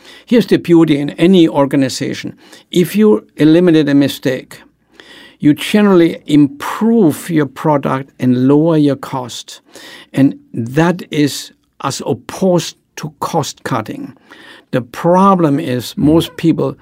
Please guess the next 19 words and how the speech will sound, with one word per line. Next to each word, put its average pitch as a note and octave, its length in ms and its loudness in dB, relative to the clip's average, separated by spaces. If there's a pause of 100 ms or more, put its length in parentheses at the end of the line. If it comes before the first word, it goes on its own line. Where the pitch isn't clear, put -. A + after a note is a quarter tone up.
(240)
most F#3 360 2
organizations C3+ 600 -4 (300)
look, D#3+ 300 2 (100)
how F#3 280 0
can E3 360 0
we D#3 120 2
cut, - 460 -10 (160)
cut D#3 400 -10
cost? - 580 -6 (480)
That's F3 180 0
not G#3 160 2
improving, F#3 680 0 (600)
because F3 400 0
m-, F3+ 320 2 (480)
generally G#3+ 720 2
when D#3 160 2
you D#3+ 100 4
cut F3+ 320 -4
cost, D#3+ 400 -4